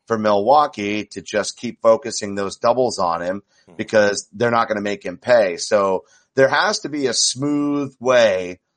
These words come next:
Speaker 1: of doing it. And, you know, the other, I think, criticism of the Celtics, and I love Keith Smith's write-ups on Celtics blog after the games. He just does such an amazing jobs with the video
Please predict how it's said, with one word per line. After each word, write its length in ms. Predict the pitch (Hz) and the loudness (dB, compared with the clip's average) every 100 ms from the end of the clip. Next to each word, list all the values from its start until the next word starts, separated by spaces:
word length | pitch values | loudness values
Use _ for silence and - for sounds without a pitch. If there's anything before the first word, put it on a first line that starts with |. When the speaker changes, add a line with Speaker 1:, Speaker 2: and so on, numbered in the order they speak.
| _ _ - | _ _ -6
Speaker 1:
of 200 | 110 90 | -4 0
doing 360 | 127 135 120 | 2 2 0
it. 200 | 104 104 - | -2 -4 -4
And, 340 | 110 113 104 - | -4 -2 -4 -6
you 80 | 127 | -6
know, 100 | 113 | -4
the 140 | 110 | 0
other, 240 | 127 123 | 0 2
I 80 | 110 | 0
think, 200 | 110 110 | 0 -6
criticism 600 | - 117 113 - 110 104 | -6 -4 -4 -4 -6 -6
of 80 | 95 | -10
the 80 | 90 | -6
Celtics, 520 | - 117 107 104 - | -2 2 2 2 -8
and 80 | 92 | -6
I 80 | 95 | -4
love 340 | 104 113 95 | 2 2 2
Keith 240 | - 110 - | -6 -12 -10
Smith's 440 | - 110 101 - | -8 -6 -6 -4
write-ups 380 | 98 98 98 - | -2 -2 -2 -8
on 120 | 82 | -6
Celtics 420 | - 107 92 82 | 0 0 -2 -8
blog 320 | - 85 85 - _ _ 110 | -6 -4 -4 -8 _ _ -2
after 300 | 104 104 98 | -2 -2 -6
the 100 | 92 | -8
games. 380 | - 87 80 - | -8 -10 -10 -14
He 80 | |
just 240 | 101 107 - | -12 -10 -2
does 260 | 101 92 | -2 0
such 220 | - 113 95 | -2 -4 -6
an 80 | |
amazing 340 | 92 95 92 90 | -8 -6 -8 -6
jobs 380 | 92 87 87 - | -2 -2 -2 -6
with 80 | |
the 60 | 78 | -8
video 580 | 76 110 110 107 104 | -2 0 4 6 6